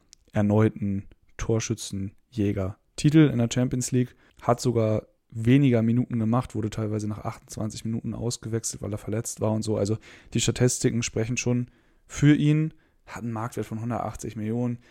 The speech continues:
City wird nicht schlechter sein im Vergleich zur letzten Saison. Insofern glaube ich auch, weil die eine relativ easy Gruppe erwischt haben, dass er da schon relativ am Ballen ist und, ähm, ja, relativ souverän. Ich vermute, ich lehne mich jetzt mal aus dem Fenster, ich sag, der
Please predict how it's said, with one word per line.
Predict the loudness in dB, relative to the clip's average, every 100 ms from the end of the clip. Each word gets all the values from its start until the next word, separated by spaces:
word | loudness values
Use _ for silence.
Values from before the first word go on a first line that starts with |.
| _ -8
City | -6 -4 -4
wird | -4 -2
nicht | -4 0
schlechter | 2 2 2 0
sein | 2 2
im |
Vergleich | 0 -2 -2
zur | -2 -2
letzten | 0 0
Saison. | 0 2 2 2
Insofern | 2 0 -2 -4 -10 -20 -20 _ -2
glaube | 2 2
ich | 2
auch, | 2 2
weil |
die | 2
eine | 2 2
relativ | 0 0 -6 -6
easy | -2 0
Gruppe | 0 0 0 0
erwischt | 2 0 -2
haben, | -2 -2 -2 -6 -18 _
dass | -4 -2
er |
da | 2 2
schon | 2 -2
relativ | -2 -2 -4 -8
am | -4
Ballen | 0 2 2 0
ist | -2 -4 -6
und, | -8 -6 -4
ähm, | -4 -4 -8 -8
ja, | -8 -8 -20 -20 -20 -20 _ _ 2
relativ | 4 4 2
souverän. | -2 0 4 6 6
Ich | 4
vermute, | -2 -4 -2 0 0
ich | 0 -2
lehne | 2 2
mich | 2
jetzt | 0
mal | -2
aus | -4
dem | -4
Fenster, | -6 -2 -2
ich | -2
sag, | -4
der | -2 -2 -2